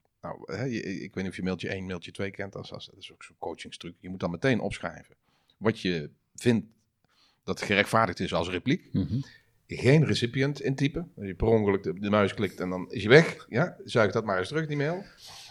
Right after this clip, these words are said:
Speaker 1: Dus dan moet je, nou, eh, netjes alles intypen. Professioneel, zoals je het,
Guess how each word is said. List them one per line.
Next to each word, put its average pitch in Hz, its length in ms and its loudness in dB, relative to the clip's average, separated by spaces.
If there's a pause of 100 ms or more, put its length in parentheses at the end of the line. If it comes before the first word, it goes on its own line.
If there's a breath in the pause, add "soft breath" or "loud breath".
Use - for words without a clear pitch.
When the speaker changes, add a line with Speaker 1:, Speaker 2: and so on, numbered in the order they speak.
(220 loud breath)
Speaker 1:
Dus 113 180 4
dan 123 100 6
moet 135 120 10
je, 90 260 6
nou, 104 220 2
eh, 85 440 2
netjes 175 520 0
alles 160 240 0
intypen. - 380 -2 (280)
Professioneel, 147 640 6
zoals 104 260 -2
je 95 100 -6
het, - 240 -10